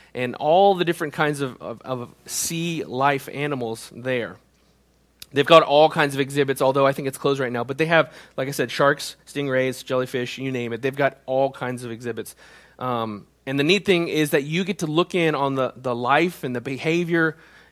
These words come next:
and the, the attitudes and, and inclinations of these animals. You get to watch them in, in the closest that we can get to, to, to a natural habitat and see how they live. Um, you get to get a glimpse of what they're about.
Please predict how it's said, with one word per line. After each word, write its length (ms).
and 200
the, 300
the 120
attitudes 640
and, 380
and 160
inclinations 680
of 100
these 160
animals. 380
You 80
get 100
to 60
watch 420
them 280
in, 240
in 320
the 80
closest 500
that 160
we 160
can 200
get 180
to, 320
to, 220
to 160
a 40
natural 320
habitat 540
and 100
see 260
how 220
they 260
live. 500
Um, 280
you 100
get 200
to 140
get 240
a 40
glimpse 400
of 100
what 140
they're 100
about. 320